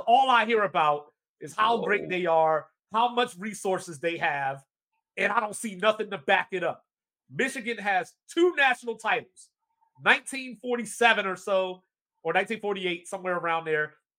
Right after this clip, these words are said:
Speaker 1: and a split in nineteen ninety-seven, before, the year before the B C S started. Texas ain't that much better, but their last national title was that aforementioned Vince Young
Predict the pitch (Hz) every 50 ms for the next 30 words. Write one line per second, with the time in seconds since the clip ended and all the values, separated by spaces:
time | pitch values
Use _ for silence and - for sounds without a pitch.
0 | _ _ - 175 165 160 - - - - _ _ - 208 254 - - - - _
1 | _ _ _ _ - 170 175 170 170 180 185 185 - - 196 185 180 175 170 165
2 | 165 156 - - 185 160 123 - _ _ _ _ _ _ _ _ _ _ 135 165
3 | - - 165 151 156 151 180 185 185 175 170 - 185 170 156 143 123 165 170 -
4 | 175 165 165 160 151 - _ - 123 110 101 - _ _ _ _ _ _ _ _
5 | _ _ _ _ _ _ _ _ _ _ _ _ _ _ - 233 277 269 - -
6 | 214 190 180 - - _ _ _ _ _ _ _ _ _ _ _ _ - 220 247
7 | 233 - _ - 185 233 233 - 170 170 151 139 - _ - 160 151 139 139 143
8 | 156 - _ _ _ _ _ - 160 - - 208 233 208 196 196 190 180 - -
9 | 185 180 175 170 - 165 143 - 190 175 165 165 160 151 170 165 151 - - 165
10 | 165 160 147 - _ 196 185 185 175 165 160 175 180 180 - 165 160 156 151 _
11 | _ _ _ _ _ _ 120 113 156 180 185 - - 143 127 139 175 208 175 135
12 | 117 117 131 135